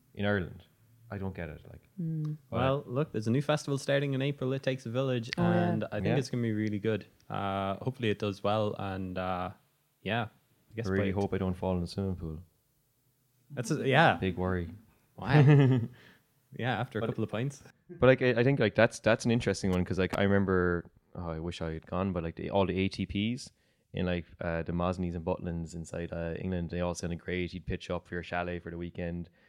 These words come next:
Speaker 1: and you'd end up, like, staying next to Nick Cave and all this kind of crack. And, you know, you did, like, I have so many stories from my friends who'd gone there and stuff. So I think this is a really good idea.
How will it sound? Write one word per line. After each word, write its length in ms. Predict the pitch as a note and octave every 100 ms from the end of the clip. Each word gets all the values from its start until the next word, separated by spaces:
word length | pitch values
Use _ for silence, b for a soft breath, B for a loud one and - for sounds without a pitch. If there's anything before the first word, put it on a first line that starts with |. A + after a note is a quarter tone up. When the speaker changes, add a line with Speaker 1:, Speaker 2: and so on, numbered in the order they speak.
| b _
Speaker 1:
and 100 | F#2+
you'd 80 | F2
end 140 | F2
up, 100 | E2+
like, 140 | F2 -
staying 260 | F2+ F2+
next 200 | F2 F2 -
to 60 |
Nick 200 | E2+ E2+
Cave 400 | - E2+ F2 F2
and 100 | E2
all 80 | E2
this 120 | F2
kind 160 | - E2+
of 60 | -
crack. 260 | F2 F2
And, 160 | F2 E2+ - _ _ _ -
you 80 | A2+
know, 60 |
you 280 | G#2+ G2+ A2
did, 220 | - G#2+ A2+
like, 180 | F#2+ -
I 60 | G#2
have 120 | F2+
so 160 | -
many 160 | A2+ F#2+
stories 320 | - G#2 G2
from 120 | -
my 40 | E2+
friends 460 | - F#2+ F#2+ F2+
who'd 100 | F2
gone 240 | E2 E2+ F#2+
there 120 | F#2
and 80 | E2
stuff. 260 | F2 E2 _ _ _ _ _
So 340 | _ G2 F#2+ F2+
I 100 | F#2+
think 180 | A2+ A#2+
this 140 | A#2+
is 80 | G#2
a 60 |
really 220 | F#2+ F#2+ G2
good 160 | F#2+
idea. 340 | F2 F2 G#2+